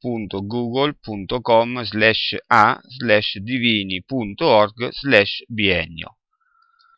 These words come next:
Quindi lo studente apre la sua pagina, la, la pagina del, del, del sito della sua classe e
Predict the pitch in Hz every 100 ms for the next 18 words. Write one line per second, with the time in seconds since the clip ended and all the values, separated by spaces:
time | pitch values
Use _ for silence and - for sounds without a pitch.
0 | _ _ _ _ - 131 113 104 107 -
1 | 123 117 95 104 - 127 107 95 82 -
2 | _ _ _ _ _ _ _ - 95 -
3 | 117 107 85 85 - 120 98 104 139 170
4 | - _ _ _ _ _ _ _ _ _
5 | _ _ - 90 95 95 101 101 101 98
6 | 98 101 95 87 85 90 90 90 87 85
7 | - - 101 92 - 101 92 90 92 143
8 | 131 104 101 - 143 - - 110